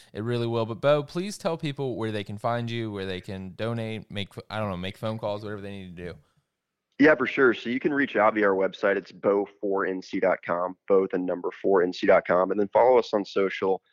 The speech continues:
Speaker 2: On Twitter, it's at Bo Hines. On Instagram, it's Bo Hines N C. Um, you can donate via our website, but don't hesitate to reach out. We're looking for volunteers. We have overwhelming support in our district, and I think we're the clear front runner in this race. So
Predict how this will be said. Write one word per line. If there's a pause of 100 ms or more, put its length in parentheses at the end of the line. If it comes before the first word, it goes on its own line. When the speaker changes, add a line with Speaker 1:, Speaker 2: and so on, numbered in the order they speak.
(220)
Speaker 2:
On
Twitter,
it's
at
Bo
Hines.
On
Instagram,
it's
Bo
Hines
N
C. (500)
Um,
you
can
donate
via
our
website,
but (340)
don't
hesitate
to
reach
out. (240)
We're
looking
for
volunteers.
We
have (100)
overwhelming
support
in
our
district,
and
I
think
we're
the
clear
front
runner
in
this
race.
So